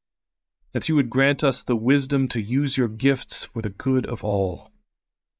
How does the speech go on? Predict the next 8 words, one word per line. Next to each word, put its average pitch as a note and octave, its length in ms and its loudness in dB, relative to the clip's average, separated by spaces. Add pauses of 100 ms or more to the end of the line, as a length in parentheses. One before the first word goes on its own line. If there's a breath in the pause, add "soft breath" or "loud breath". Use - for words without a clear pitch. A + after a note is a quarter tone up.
(1300)
We A2+ 140 4
ask A2+ 220 2
that - 160 -4
you A#2 80 -2
would G#2+ 140 -4
strengthen B2+ 600 0
our G2+ 160 -6
faith, - 600 -4